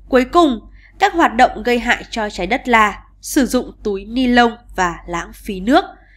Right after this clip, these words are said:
Cô hy vọng qua bài tập này thì các con vừa biết cách sắp xếp được từ ngữ vào các nhóm thích hợp mà vừa có thêm cho hiểu biết của mình về các dạng địa hình của trái đất, một số hoạt động bảo vệ cũng như là gây hại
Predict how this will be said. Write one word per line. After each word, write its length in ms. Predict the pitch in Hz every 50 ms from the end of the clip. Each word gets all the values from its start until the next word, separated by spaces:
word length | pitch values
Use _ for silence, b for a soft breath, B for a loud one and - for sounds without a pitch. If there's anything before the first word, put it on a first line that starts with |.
| B B B B B
Cô 100 | - 349
hy 160 | 349 381 392 359
vọng 280 | 320 320 285 - 233 -
qua 140 | - 285 285
bài 160 | 254 233 208
tập 160 | - - 202 -
này 340 | 190 185 190 185 180 175 170 -
thì 140 | - 196 185 -
các 140 | 220 233 - -
con 280 | - 233 220 220 214 208 196 -
vừa 240 | 214 220 214 202 196
biết 200 | 185 196 277 302 -
cách 180 | - 330 320 -
sắp 160 | - 349 349 - -
xếp 180 | 339 349 349 339
được 280 | 262 254 247 220 202 - - -
từ 120 | 233 214
ngữ 280 | 196 202 214 208 226 269 -
vào 140 | 277 214 208
các 120 | 240 277 285
nhóm 220 | 269 240 208 196 - -
thích 160 | 320 311 254
hợp 240 | 262 247 233 226 B B B B B -
mà 140 | 240 233 214 208 -
vừa 200 | 240 233 220 208
có 300 | - - 185 180 180 190 -
thêm 260 | - 254 254 233 226 220
cho 140 | - 226 214
hiểu 260 | 202 208 180 170 170
biết 280 | 175 226 277 285 -
của 180 | - 254 226 185
mình 360 | 175 180 208 233 214 196 B B B B B -
về 160 | - 202 190 180
các 220 | 240 247 277 -
dạng 280 | - 262 233 202 - 208
địa 120 | 220 202
hình 240 | 202 220 214 185 180
của 160 | - 185 170
trái 240 | - - 175 170 180
đất, 180 | 226 294 359 B B B B B B
một 180 | 294 294 302 254
số 200 | - 254 226 220
hoạt 220 | 262 269 262 -
động 180 | 226 240 - - - -
bảo 260 | 214 202 175 165 -
vệ 220 | - 220 208 - - - -
cũng 220 | - - - 220
như 160 | 240 247 233
là 200 | 208 180 165 160 175
gây 160 | 185 185 180
hại 240 | 160 196 196 185